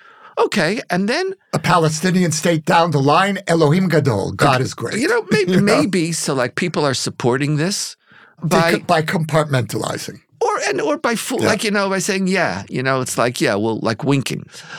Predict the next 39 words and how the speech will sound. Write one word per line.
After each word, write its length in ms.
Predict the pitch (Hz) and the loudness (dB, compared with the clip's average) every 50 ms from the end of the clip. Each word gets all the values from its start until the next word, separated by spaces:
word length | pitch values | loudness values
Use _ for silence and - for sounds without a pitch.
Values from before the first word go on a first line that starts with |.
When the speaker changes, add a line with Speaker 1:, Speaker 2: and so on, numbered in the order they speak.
| - - - | -18 -12 -4
Speaker 1:
But 200 | - 170 175 - - _ - - - - - - | -2 -2 -2 -2 -6 _ -20 -20 -20 -12 -6 -2
I 80 | 170 | -2
really 420 | 180 190 170 185 240 269 294 302 226 | 0 0 0 0 0 -2 -2 -2 -2
want 440 | 156 156 165 160 170 165 - - | -2 0 0 0 -2 -2 -4 -4
you, 160 | - 151 147 - _ _ - - | -6 -6 -8 -10 _ _ -4 -2
and 120 | 143 139 | 0 0
I 60 | 135 | 0
think 320 | 139 - - 220 247 233 - | -2 -2 -2 -4 -4 -2 -2
that's 220 | 170 180 - - | -2 -2 -2 -4
possible, 680 | - - - 247 254 214 - - - - - - - _ _ - - - _ - | -8 -6 -4 -4 -2 -2 -2 -4 -6 -6 -8 -14 -16 _ _ -20 -20 -18 _ -4
but 140 | 185 175 170 | -4 -2 -2
could 240 | - 196 160 170 285 | -2 -2 -2 -2 -2
you 260 | 330 440 508 453 - _ _ _ _ - | -4 -4 -4 -6 -12 _ _ _ _ -8
take 320 | - - 185 214 - - | -2 -2 -2 -2 -4 -6
the 100 | - 107 | -6 -4
grand 420 | 104 - 120 123 135 147 160 143 | -2 0 0 0 0 0 -2 -2
deal 300 | - 113 120 123 117 117 | -4 -4 -2 -2 -2 -2
more 280 | 113 113 113 113 120 120 | -2 -2 0 0 0 0
seriously 760 | 117 - - - 87 101 87 78 92 92 131 - 92 101 98 | -2 -4 -4 -2 -2 -2 0 -2 0 2 2 2 2 2 -2
Speaker 2:
Yes, 220 | - - - - - - - | -4 -6 -12 -14 -16 -8 -2
yes. 180 | 131 123 - 143 | 0 0 2 2
Speaker 1:
and 120 | 135 127 | 2 0
say, 420 | - - - 147 139 131 143 135 - - - - - | 0 0 0 0 0 0 -2 -4 -6 -12 -20 -14 -4
"As 160 | - 160 151 | -2 -2 0
a 60 | 170 151 | -2 -2
package," 580 | - 156 196 165 151 160 - - - - - - - | -2 -2 -2 -2 -2 -4 -6 -6 -6 -6 -8 -4 -2
and 160 | 143 139 143 | 0 0 2
you're 100 | 147 135 | 2 0
right, 380 | 117 117 113 87 90 - - - | 0 0 0 -2 -2 -4 -8 -8
by 140 | - 65 | -6 -6
the 100 | - - | -6 -6
way, 240 | - - - - _ _ _ - - - - _ - | -8 -10 -10 -12 _ _ _ -20 -20 -20 -20 _ -8
part 240 | - - 135 165 170 | -2 0 0 0 0
of 80 | 139 | 0
the 40 | 117 | -2
grand 380 | 85 92 92 92 92 101 107 90 | -2 -2 -2 0 0 0 -2 0
deal, 300 | - 82 82 85 80 - | 0 0 0 0 -2 -4
at 120 | - - - | -6 -4 -4
least 260 | 101 101 - - | -2 -2 -2 -4